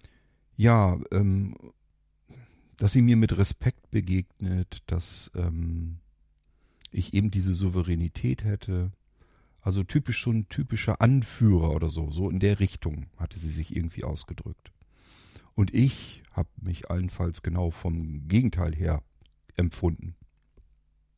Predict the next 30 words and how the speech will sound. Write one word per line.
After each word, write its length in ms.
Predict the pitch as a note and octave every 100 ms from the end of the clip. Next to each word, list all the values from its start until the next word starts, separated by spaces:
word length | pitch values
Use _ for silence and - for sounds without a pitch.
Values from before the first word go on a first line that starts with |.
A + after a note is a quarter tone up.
| _ _ - - - - - - - _
Und, 300 | G2 F#2 -
ähm, 200 | F2+ E2+
war 120 | F#2+
dann 180 | G#2+ G#2+
doch 160 | G#2
sehr 300 | - - F#2+
erstaunt, 840 | F2 - - F2+ D#2 D2+ - - - - _ _ _ _ _ _ _ - -
dass 160 | - F2
ich 140 | F#2
so 240 | - F#2+ F2+
ein 300 | F2+ F2 E2+ _ _ _ _ _
ja, 80 | F#2+
so 80 | F2+
einen 100 | F2+
stabilen 560 | - F2+ F2 A2 A2
Eindruck 460 | G#2 G#2 F#2+ E2+ -
auf 300 | D#2+ D#2+ -
Menschen 360 | F2 D#2+ - E2+
mache. 220 | - -
Ich 120 | -
hab 140 | B2 -
das 200 | B2 -
damals 380 | G2+ B2 D#3 -
so 80 |
ein 80 | A#2+
bisschen 300 | C3 - G#2
auf 180 | G2+ -
meine 480 | G#2+ G#2 G2+ G2+ G2+ _ _ _ _ -
Körperlichkeit 920 | C#3 - G2 F2 - F2+ E2+ - - _ _ _
geschoben. 560 | E2+ - E2+ E2 A2